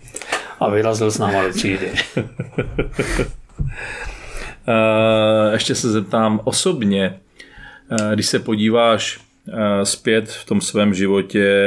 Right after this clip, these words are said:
Speaker 2: eh, a mohl se vrátit, šel bys studovat něco jiného? Chtěl bys v životě dělat něco jiného, než je lesnictví?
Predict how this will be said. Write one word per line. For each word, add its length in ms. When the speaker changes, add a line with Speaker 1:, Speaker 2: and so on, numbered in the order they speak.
Speaker 2:
eh, 1040
a 120
mohl 240
se 180
vrátit, 800
šel 200
bys 140
studovat 380
něco 240
jiného? 480
Chtěl 200
bys 160
v 60
životě 400
dělat 220
něco 200
jiného, 220
než 140
je 60
lesnictví? 540